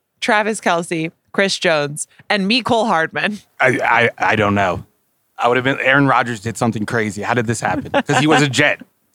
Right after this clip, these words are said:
Speaker 2: in September.
Speaker 1: <laughs> Which somebody reminded him of, um, after the game in the press <laughs> conferences, and I think he said something along the lines of, like, "Oh, please don't remind me." <laughs>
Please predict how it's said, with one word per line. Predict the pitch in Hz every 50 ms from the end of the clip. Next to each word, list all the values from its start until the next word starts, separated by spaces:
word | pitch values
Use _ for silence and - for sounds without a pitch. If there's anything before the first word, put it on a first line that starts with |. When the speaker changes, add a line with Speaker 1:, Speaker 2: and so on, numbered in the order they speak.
| _ -
Speaker 2:
in | 123 113 110
September. | 131 123 98 - 113 98 90 92 92 - _ _ - 427 494 480
Speaker 1:
<laughs> | 466 453 427 392 330
Which | - 269 277 226 - - -
somebody | - 285 269 277 294 294
reminded | 285 269 247 220 214 208 214 220 220 220
him | 247 220 202
of, | 190 185 175 175 170 170 -
um, | - 175 175 175 175 170 160 160 170 175 - - - - - - - _ - - _ -
after | 202 190 190 175 196 185
the | 170 180
game | 175 190 180 180 175
in | 175 165
the | 170
press | 170 202 233 202 - -
<laughs> |
conferences, | - - 254 214 180 202 196 170 - 202 170 156
and | 180 185
I | 185
think | - - 240 214 196
he | 185 226 208
said | - - - 202 170
something | - - 202 185 - 180
along | 170 170 170 - 180 -
the | - 185
lines | - 160 156 175
of, | 170 -
like, | - - 170 - - 269 285 294 277 254 -
"Oh, | 240 226 226 190 -
please | - 233 247 247 233 214 175 160
don't | 160 202 202 202 160
remind | 190 185 160 156 160 170 185 180 - - -
me." | - - - - 339
<laughs> | -